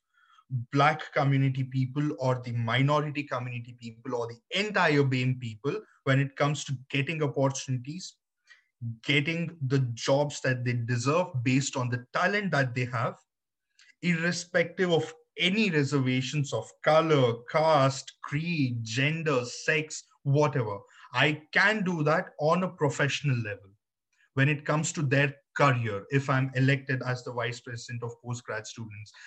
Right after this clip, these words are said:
And I'm here to do that very thing. And that's the reason the Black community should, or at least should give me a chance to represent them in the student union. Because my stint here, if,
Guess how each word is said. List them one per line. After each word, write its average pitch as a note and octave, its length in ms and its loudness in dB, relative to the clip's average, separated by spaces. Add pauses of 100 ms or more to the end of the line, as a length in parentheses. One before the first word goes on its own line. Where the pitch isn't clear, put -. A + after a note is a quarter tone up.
(140)
And C3+ 120 4
I'm C3+ 180 6
here D3 360 2 (300)
to C#3 100 2
do C3 400 2
that B2+ 340 2
very G2+ 320 -8
thing. F#2+ 140 -20 (680)
And A#2+ 220 2
that's D#3 280 0
the G3 120 -4
reason D#3 420 -2
the C#3+ 60 -4
Black B2+ 360 -2
community C3+ 500 0
should, E3 540 -2 (880)
or C3 320 2
at C#3 160 0
least D3+ 280 -4
should C3+ 440 -4
give F#3 180 0
me G3+ 220 -4
a D#3 80 -2
chance B2+ 400 -4
to C3+ 100 -2
represent B2+ 480 -2
them B2+ 240 -6
in B2+ 100 -2
the B2 80 -4
student G#2 480 -14
union. G2 280 -20 (1200)
Because E3 480 -2
my D3 320 2
stint F#3 380 -4
here, E3+ 600 0
if, D3 220 -2